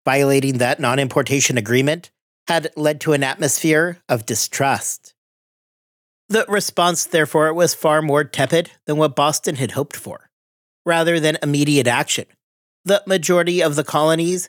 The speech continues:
sent letters acknowledging what had happened and showing support for Boston, though resisted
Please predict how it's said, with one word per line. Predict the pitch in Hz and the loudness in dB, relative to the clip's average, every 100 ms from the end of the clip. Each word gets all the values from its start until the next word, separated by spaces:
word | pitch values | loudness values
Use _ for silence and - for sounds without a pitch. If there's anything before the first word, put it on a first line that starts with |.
| _ | _
sent | - 185 - | -4 -4 -4
letters | 170 170 175 170 - | -2 0 2 0 -2
acknowledging | 160 147 139 156 143 156 | -2 0 0 0 0 -2
what | 143 139 | 0 0
had | 120 | 0
happened | 135 170 - 101 - _ _ - | 0 -2 -4 -10 -16 _ _ -6
and | 160 147 - | -4 -4 -2
showing | - 156 147 | 0 0 0
support | 127 - 139 | -2 -2 -4
for | - 117 | -2 -2
Boston, | 101 131 151 - 107 - _ _ _ _ _ _ _ _ _ 156 | 0 0 -2 -6 -10 -16 _ _ _ _ _ _ _ _ _ -2
though | 160 156 - | 0 0 0
resisted | 156 135 160 156 - 156 | 0 2 0 0 0 0